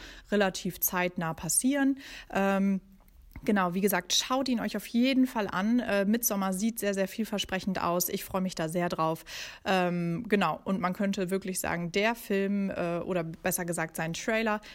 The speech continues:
ist auf jeden Fall der Trailer der Woche. Von daher lohnt sich auf jeden Fall ein Blick. Ja, und weiter geht's mit einem auch, ja, sehr vielversprechend klingenden Projekt, das jetzt angekündigt wurde. Und zwar geht es um ein Rock Hudson Biopic, das unter dem Titel All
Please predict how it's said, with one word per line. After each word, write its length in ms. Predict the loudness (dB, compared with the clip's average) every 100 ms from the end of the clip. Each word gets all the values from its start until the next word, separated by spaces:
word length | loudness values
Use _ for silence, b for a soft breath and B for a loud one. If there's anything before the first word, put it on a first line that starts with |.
| B
ist 200 | 0 2
auf 160 | -2 0
jeden 160 | -2
Fall 140 | 0 -2
der 100 | -2
Trailer 320 | -2 -2 0
der 160 | 0
Woche. 360 | 0 -2 0 -2 B B B
Von 240 | -2 0
daher 340 | 0 0 -2
lohnt 320 | 0 0 0 0
sich 240 | -4 -4
auf 160 | -6 -4
jeden 240 | -4 -4
Fall 220 | -6 -4
ein 180 | 0 0
Blick. 300 | 0 -10 -16 -20 _ -16 -6
Ja, 100 | -4
und 100 | -2
weiter 220 | -4 -4
geht's 280 | -4 -4 -2
mit 240 | -4 -4
einem 480 | -6 -6 -4 -4 -6 -8
auch, 300 | -4 -4 -6 -6
ja, 240 | -4 -4 -4
sehr 260 | -2 -2
vielversprechend 720 | -4 -8 -4 -6 -4 -4 -4
klingenden 320 | -2 -2 0
Projekt, 400 | -2 -2 -2 -2
das 140 | -4 -4
jetzt 180 | -4 -2
angekündigt 580 | 0 0 0 0 0
wurde. 220 | -2 -2 -2
Und 160 | -2
zwar 360 | -4 -2 0 0
geht 200 | -2 -4
es 100 | -4
um 140 | -4
ein 120 | -4
Rock 300 | -2 -4 -4
Hudson 340 | -8 -2 -2 0
Biopic, 540 | 2 2 0 -2 -6 -6 B B
das 140 | -4 -2
unter 180 | 0
dem 180 | 0 0
Titel 360 | -2 -2 -2 -4
All 440 | -2 0 2 0